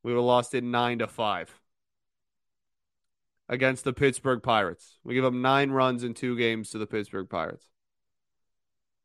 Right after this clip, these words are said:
And for what it's worth, the Pirates had,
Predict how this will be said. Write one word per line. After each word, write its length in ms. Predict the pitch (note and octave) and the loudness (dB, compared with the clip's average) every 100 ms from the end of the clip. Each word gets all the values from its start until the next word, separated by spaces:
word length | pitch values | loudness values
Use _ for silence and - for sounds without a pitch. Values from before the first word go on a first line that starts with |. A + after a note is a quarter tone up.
| _ _ _ _ _ _ _ _ _ _ _ - | _ _ _ _ _ _ _ _ _ _ _ 6
And 460 | D3 C#3+ C3+ - - _ _ _ - | 8 8 4 -6 -18 _ _ _ -6
for 180 | - D#3+ | 4 4
what 280 | D#3+ G3+ G3+ | 6 8 8
it's 140 | D#3+ | 6
worth, 560 | F3 F#3 C#3+ A#2+ - _ _ _ _ - | 6 8 8 4 -4 _ _ _ _ 0
the 160 | C#3 | 0
Pirates 640 | C3+ - D3 E3+ E3+ D#3 | 2 6 8 10 6 2
had, 600 | - D3+ D3 D3 C#3+ C#3 | 0 4 6 8 8 6